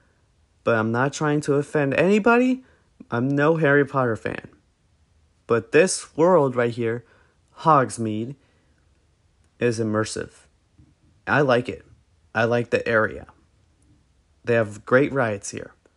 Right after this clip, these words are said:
And let me tell ya, I'll start with the first ride you'll see in the Forbidden, or excuse me, the Hogwarts Castle. And it's called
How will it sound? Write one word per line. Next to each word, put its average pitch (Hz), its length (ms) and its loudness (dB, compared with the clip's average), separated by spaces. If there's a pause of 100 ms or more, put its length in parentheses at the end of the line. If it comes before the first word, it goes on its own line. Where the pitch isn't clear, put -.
(500)
And 113 120 -4
let 120 120 2
me 123 140 0
tell 110 220 0
ya, - 140 -12 (800)
I'll 110 80 -6
start 127 300 2
with 120 140 -2
the 117 80 -4
first 156 420 2
ride 120 200 0
you'll 113 120 0
see 113 400 -6 (1040)
in 113 140 0
the 107 100 2
Forbidden, 123 880 0
or 110 100 2
excuse 113 320 -2
me, 117 100 -2
the 110 100 -2
Hogwarts 123 560 0
Castle. 147 520 0 (720)
And 117 160 2
it's 113 160 -2
called 120 420 2